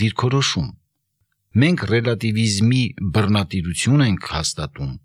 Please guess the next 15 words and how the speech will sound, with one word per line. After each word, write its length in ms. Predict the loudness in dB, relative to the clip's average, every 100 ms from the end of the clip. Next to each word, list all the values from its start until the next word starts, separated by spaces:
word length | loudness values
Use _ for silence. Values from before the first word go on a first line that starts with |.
| _
իսկ 320 | -2 -2 -2 -2
ռելատիվիզմի 800 | -2 -2 -2 -2 0 2 2 2 0
համար 320 | 0 2 0 -2 -6 -4
բացարձակ 640 | -2 -2 -4 -2 -4 -4 -6
ճշմարտություն 880 | -6 -4 -4 -6 -10 -6 -2 0 -2 -2
գոյություն 440 | -2 -2 -4 -6 -4
չունի, 340 | 0 2 0 -4 _ _ _ _ _ 0
և 200 | 2 2
նրա 160 | 2 0 0
գլխավոր 460 | -2 -2 0 2 2
նպատակը 600 | 0 -4 -2 -2 -2 -6 -4 -2
բացառապես 800 | -2 0 -2 -4 -4 -2 0 -2 -2
յուրաքանչյուր 840 | 2 2 0 -2 -2 0 -2 -4 -4 -4
առանձին 520 | 0 0 0 2 2 0
մարդու 440 | -4 -6 -2 -2